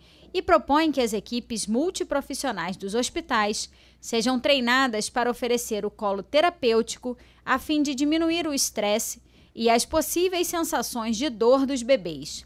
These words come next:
O texto recebeu oito emendas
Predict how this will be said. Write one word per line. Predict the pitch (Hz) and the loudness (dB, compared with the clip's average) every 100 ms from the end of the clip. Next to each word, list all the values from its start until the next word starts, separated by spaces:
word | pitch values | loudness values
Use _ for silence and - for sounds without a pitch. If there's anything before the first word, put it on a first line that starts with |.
| - - - - - | -20 -20 -20 -18 -12
O | 190 | -2
texto | - 302 302 330 | 4 4 4 2
recebeu | 302 294 277 262 247 - | 2 2 4 4 2 4
oito | 311 392 381 | 2 4 0
emendas | 320 240 233 226 240 | 2 2 2 0 -2